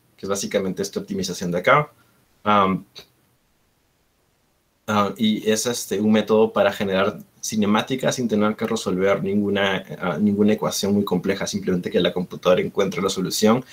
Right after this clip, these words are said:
iterativamente a través de esta optimización. Ah, hicimos ciertas pruebas para alcanzar ciertas posiciones y, bueno,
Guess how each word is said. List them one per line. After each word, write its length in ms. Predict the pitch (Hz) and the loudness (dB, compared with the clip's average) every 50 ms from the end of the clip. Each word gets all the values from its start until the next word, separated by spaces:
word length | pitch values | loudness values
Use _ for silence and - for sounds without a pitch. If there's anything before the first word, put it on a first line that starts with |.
| - - - - _ | -20 -20 -20 -20 _
iterativamente 800 | - 92 - 110 95 95 90 - 113 110 107 107 110 107 107 - | -14 0 4 6 6 6 6 8 8 8 10 10 10 8 8 6
a 60 | 113 | 4
través 320 | 110 - 92 90 90 92 92 | 4 4 4 2 2 2 0
de 80 | 95 | -2
esta 160 | 90 - - - | -4 -4 -6 -8
optimización. 640 | - - 101 98 95 95 - - - - 95 76 - - _ _ _ _ _ _ _ _ _ _ _ _ _ - - - - - | -8 -8 -10 -8 -8 -8 -8 -10 -6 -6 -6 -6 -8 -12 _ _ _ _ _ _ _ _ _ _ _ _ _ -18 -18 -18 -2 2
Ah, 380 | 101 101 95 92 90 87 - - - - - - _ _ _ - - _ | 4 6 6 6 6 4 2 -4 -14 -18 -18 -18 _ _ _ -20 -20 _
hicimos 340 | - 107 101 139 139 135 131 | -4 2 6 8 8 8 6
ciertas 460 | - 120 - - 123 - 113 117 - | 4 0 2 0 0 2 2 -2 0
pruebas 500 | - - 147 156 147 139 143 156 156 151 | 2 4 6 8 8 8 8 6 4 2
para 220 | - - 107 92 95 | 0 -2 0 0 2
alcanzar 420 | 98 95 98 92 107 - 107 104 | 0 0 0 -2 0 0 0 0
ciertas 300 | - 113 110 - 117 110 | 0 -4 -4 -4 -6 -6
posiciones 720 | - - 107 - 98 95 - 120 117 113 - - - - - | -4 -8 -8 -6 -6 -4 -2 0 0 0 0 -2 -4 -4 -6
y, 100 | - - | -8 -8
bueno, 240 | - 73 - - | -8 -8 -10 -12